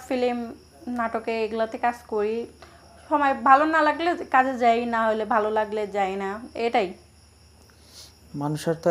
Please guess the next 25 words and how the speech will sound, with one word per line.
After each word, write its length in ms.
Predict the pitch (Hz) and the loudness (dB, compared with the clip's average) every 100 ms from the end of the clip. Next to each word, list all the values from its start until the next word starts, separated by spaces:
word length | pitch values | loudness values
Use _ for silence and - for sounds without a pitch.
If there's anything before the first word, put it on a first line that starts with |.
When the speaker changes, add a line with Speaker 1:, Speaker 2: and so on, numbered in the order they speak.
| 165 | 2
Speaker 2:
একটা 140 | 165 156 | 2 0
আশা 160 | 151 170 | 2 0
ভরসা 280 | 156 151 165 156 | 0 0 -2 -4
থাকে, 220 | 156 - 139 135 | -4 -2 -2 0
মানে 120 | 143 131 | 0 0
অন-, 200 | 151 147 - 143 | 0 -2 -2 -2
অন্যান্য 300 | 147 156 160 151 | 0 0 2 2
আরও 100 | 147 151 | 6 6
কাজ 120 | 147 - 151 | 6 2 -6
থাকে 240 | - 135 135 - 135 | -6 -6 -8 -6 0
বা 80 | 135 | 2
অন্যান্য 240 | 139 143 147 143 | 2 0 0 2
কাজ 120 | 143 135 - - 139 | 0 0 -10 -8 -8
আছে, 220 | - 131 - - _ - - - - | -8 -12 -16 -20 _ -20 -20 -20 -16
আপনি 160 | 147 147 139 - - 135 | -6 -4 -4 -8 -8 4
বাইচা 280 | 147 151 - 156 | 4 6 2 2
কেন 140 | 165 160 160 139 139 | 2 4 4 4 2
এই 80 | 139 | 0
শুধু 180 | - 143 139 | 0 2 2
এটা 140 | 131 131 123 | 4 2 2
নিলেন? 220 | 110 - - - - - - - - | -2 -6 -12 -20 -20 -20 -20 -8 2
Speaker 1:
হ্যাঁ, 180 | 339 277 233 | 4 6 4
অনেক 160 | 233 240 277 | 2 4 6
কাজেই 280 | 269 269 240 | 6 6 4
আছে। 180 | 240 | 4